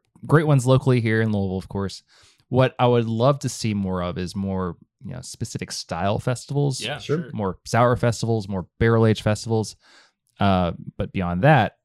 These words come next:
Speaker 1: one thing that I haven't been to that I'd really like to go to next is, uh, uh, Taste, Great Taste of the Midwest.
Speaker 2: Mm.
Speaker 1: And that's
Speaker 3: That's
Speaker 1: coming up, I know, and I'm, I'm tempted.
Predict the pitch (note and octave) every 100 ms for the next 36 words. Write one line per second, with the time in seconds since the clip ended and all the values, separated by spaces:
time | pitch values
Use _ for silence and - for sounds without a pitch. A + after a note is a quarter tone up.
0 | _ B2 C3+ D3+ B2+ G2 - C#3+ C#3 G#2+
1 | F#2+ F#2+ F2 F2 G2 F#2+ E2+ - E2+ E2
2 | - E2+ E2+ F#2+ E2+ - - - F2+ E2
3 | F2 D#2 D2 - _ - D#2+ C#2+ G#1+ -
4 | G#2 - - - - F#2 - D#2 - -
5 | - - - A2+ B2 G2 - A#2+ G#2+ A#2+
6 | - A2+ G2+ F#2 _ _ - F#2 F2+ E2+
7 | E2+ D2 F#2 F2 E2 - - _ - F#2
8 | - C2 - -